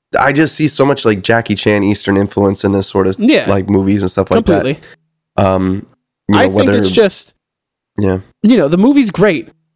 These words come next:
Speaker 2: and I'm gonna keep saying that because I'm, I'm nitpicking, truthfully. It's, it's a movie that I love and that I think really is some of the best action we've gotten in a very long time.
Speaker 1: Yeah, that B is more like an A minus.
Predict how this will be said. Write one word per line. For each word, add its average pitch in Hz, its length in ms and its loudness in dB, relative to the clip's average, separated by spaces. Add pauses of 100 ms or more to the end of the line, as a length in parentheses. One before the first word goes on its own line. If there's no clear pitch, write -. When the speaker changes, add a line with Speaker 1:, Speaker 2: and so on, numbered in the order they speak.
(120)
Speaker 2:
and 156 120 2
I'm 170 60 0
gonna 185 100 2
keep 175 180 0
saying 196 220 2
that 165 140 0
because 156 280 0
I'm, 175 300 0
I'm 175 260 2
nitpicking, 156 520 -2 (160)
truthfully. 156 560 -2 (120)
It's, - 440 -2 (580)
it's 175 140 0
a 180 60 2
movie 196 200 2
that 175 140 2
I 156 60 2
love 160 220 2
and 156 100 0
that 147 60 2
I 147 60 -2
think 151 200 -2
really 156 260 2
is - 440 -4 (240)
some 170 300 0
of 160 60 0
the 156 60 -2
best 156 200 0
action 151 320 -2
we've 151 120 0
gotten 160 200 0
in 147 80 2
a 139 60 -2
very 151 300 2
long 147 200 0
time. 156 480 -2 (580)
Speaker 1:
Yeah, 127 120 2
that 156 220 0
B 143 140 2
is 160 120 0
more 135 120 2
like 127 160 0
an 104 80 2
A 107 140 2
minus. 95 540 -2